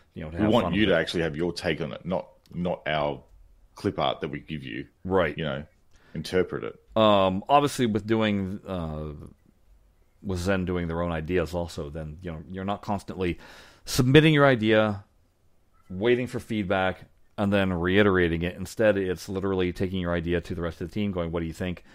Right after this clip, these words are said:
Speaker 1: The rest of the team going, "Yay!" And then you're running with it. So, it, I mean, there's
Speaker 2: Exactly.
Speaker 1: also an efficiency to, uh, to design on that front.
Speaker 2: Yep. It's much easier.
Speaker 1: Um, and then it was interesting. Mel said that currently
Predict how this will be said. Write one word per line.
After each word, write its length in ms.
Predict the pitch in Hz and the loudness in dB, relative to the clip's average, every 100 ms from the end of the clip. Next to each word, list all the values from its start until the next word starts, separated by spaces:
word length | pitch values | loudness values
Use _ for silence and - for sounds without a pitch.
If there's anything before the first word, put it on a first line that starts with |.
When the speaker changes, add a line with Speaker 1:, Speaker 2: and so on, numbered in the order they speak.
| _ - | _ -6
Speaker 1:
The 60 | |
rest 140 | 95 95 | -6 -4
of 120 | 82 | -8
the 60 | |
team 240 | 95 87 82 | -6 -6 -4
going, 320 | 80 78 73 | -6 -8 -2
"Yay!" 380 | 95 220 214 165 | 4 6 6 6
And 100 | 101 | 4
then 80 | 92 | 0
you're 120 | 82 | -2
running 280 | 90 101 80 | 0 0 -2
with 140 | 78 | -6
it. 180 | 82 - | -8 -8
So, 160 | 104 87 | -4 -4
it, 60 | 85 | -2
I 60 | 90 | -4
mean, 220 | 85 80 - - - _ | -4 -8 -12 -20 -20 _
there's 360 | 98 90 113 107 | -6 6 8 8
Speaker 2:
Exactly. 160 | 92 | 6
Speaker 1:
also 220 | 101 101 98 | 2 0 -4
an 80 | |
efficiency 600 | 82 - 92 - 80 82 73 | -4 -6 -8 -8 -12 -12 -12
to, 420 | - 82 73 73 | -12 -12 -12 -12
uh, 140 | 69 69 | -12 -8
to 160 | - | -6
design 460 | 78 76 73 73 80 - - - | -4 -4 -4 -4 -8 -12 -12 -6
on 100 | 78 | -4
that 160 | 71 | -4
front. 240 | - 80 - _ _ _ - - - | -4 -6 -6 _ _ _ -20 -20 -8
Speaker 2:
Yep. 200 | 85 82 - - | 0 0 -2 -16
It's 120 | - | 0
much 360 | - 98 101 98 | 4 8 8 8
easier. 160 | 95 | 4
Speaker 1:
Um, 240 | 101 - - _ | 0 -2 -8 _
and 100 | 131 | 10
then 80 | 190 | 12
it 40 | 294 | 12
was 120 | 269 | 10
interesting. 540 | 196 139 - 104 113 131 - - - - - - | 6 4 2 2 2 -2 -16 -20 -20 -20 -20 -4
Mel 380 | 101 123 151 175 | 0 2 2 2
said 360 | - 165 160 | 0 -2 2
that 220 | 151 170 - | 2 0 -2
currently 600 | - 226 113 76 76 | 0 2 2 -2 -4